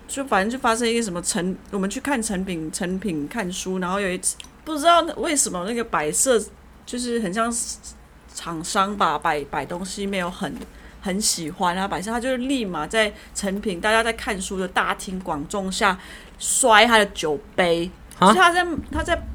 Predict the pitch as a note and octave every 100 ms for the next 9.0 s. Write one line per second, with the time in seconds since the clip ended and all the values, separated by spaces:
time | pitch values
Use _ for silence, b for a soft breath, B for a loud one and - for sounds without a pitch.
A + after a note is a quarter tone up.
0 | - - A#3+ C#4 A3+ A3 - E3+ C#3+ C#3
1 | - - - C3+ G3 - C4 - B B
2 | - - - D4 A3 G#3 A3+ G#3 A3 C4+
3 | A#3 F3+ F#3 G3+ G#3+ G#3+ B3 D#4 F4 B
4 | B B - - A4 - - D4+ D4+ -
5 | E4 G4+ G4 D#4 C#4 C#4 C#4+ B3+ A#3+ B3+
6 | A3 F3 D#3 B B - - D#4 D4+ A#3
7 | G3+ B3+ A3 C4+ A3 B3 C4 F3+ - B3
8 | A#3+ C4+ B3+ F#3 E3 D#3+ E3 G#3 A3+ G#3